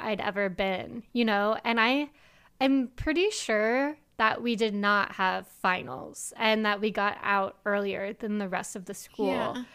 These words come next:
Speaker 1: I don't really get why she's having finals at all.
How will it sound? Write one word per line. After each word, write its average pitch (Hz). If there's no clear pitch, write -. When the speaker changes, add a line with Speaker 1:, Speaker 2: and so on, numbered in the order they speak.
Speaker 1:
I 233
don't 247
really 233
get 214
why 202
she's 214
having 196
finals 185
at 208
all. 190